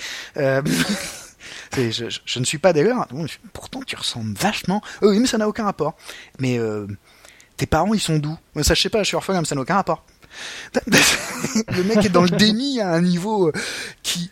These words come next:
non seulement est comique, mais qui amène des réflexions politiques, genre qu'est-ce que c'est d'être un, enfin, ou métaphysique, qu'est-ce que c'est qu'être un indigène ? Est-ce que le type, il a finalement le choix d'être indigène, sachant que maintenant on est à un stade de la campagne où on lui a proposé de devenir un indigène,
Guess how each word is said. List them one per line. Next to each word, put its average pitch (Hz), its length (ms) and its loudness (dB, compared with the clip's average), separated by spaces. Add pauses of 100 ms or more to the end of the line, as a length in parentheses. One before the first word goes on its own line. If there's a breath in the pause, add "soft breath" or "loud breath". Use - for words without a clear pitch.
non 196 140 2
seulement 202 300 2
est 156 60 0
comique, 247 360 0
mais 147 100 0
qui - 180 -2
amène 156 240 4
des 139 100 4
réflexions 127 400 -2
politiques, 170 340 -6
genre 147 160 -6
qu'est-ce - 160 -4
que 135 80 -2
c'est 151 140 -2
d'être 131 200 -8
un, 95 360 -6 (200)
enfin, 92 220 -10
ou 82 120 -16 (120)
métaphysique, 110 560 -6
qu'est-ce - 140 -6
que 123 80 -4
c'est - 200 0 (220)
qu'être - 220 -8
un 117 80 0
indigène ? 147 440 -4 (440 loud breath)
Est-ce - 140 -4
que 117 100 -6
le 107 100 -8
type, - 260 -10
il 127 80 -2
a 113 120 0
finalement 127 400 -4
le 127 100 -6
choix 240 300 0
d'être 165 200 -4
indigène, 135 340 -2
sachant - 220 -8
que - 80 -16
maintenant 127 200 -4
on 131 120 -2
est 104 40 -4
à 107 40 -4
un 104 40 -6
stade 120 180 -6
de 120 80 -6
la 101 80 -6
campagne 170 320 -4
où 135 60 -2
on 123 40 0
lui 117 120 -4
a 113 40 -8
proposé 233 440 -4
de 170 60 -6
devenir 135 300 -2
un 127 80 -2
indigène, 120 400 -6